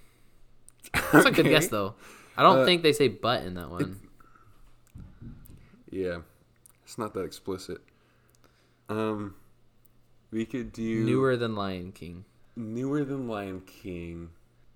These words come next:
Speaker 2: Um,
Speaker 1: Older than
Speaker 2: Big
Speaker 1: Frozen.
Speaker 2: Hero six.
Speaker 1: Incorrect. Third
Speaker 2: No.
Speaker 1: review. Here we
Speaker 2: Okay.
Speaker 1: go. The kid with the plane at the beginning of the movie should have died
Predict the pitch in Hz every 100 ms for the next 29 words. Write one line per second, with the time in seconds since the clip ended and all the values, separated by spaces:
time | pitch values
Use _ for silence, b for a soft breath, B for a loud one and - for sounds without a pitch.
0 | _ _ - 98 95 92 87 87 90 107
1 | 110 101 98 98 123 143 - 127 123 117
2 | - - - - - - - - 101 98
3 | - 87 57 - _ - - b b b
4 | b b _ _ 120 127 123 120 98 87
5 | 98 110 117 90 64 - _ B B B
6 | B B B _ _ - - 113 - 143
7 | 160 165 - 123 - - 131 110 98 113
8 | 101 107 110 110 120 131 131 131 113 113
9 | 101 90 95 - 117 107 107 98 95 85
10 | 65 -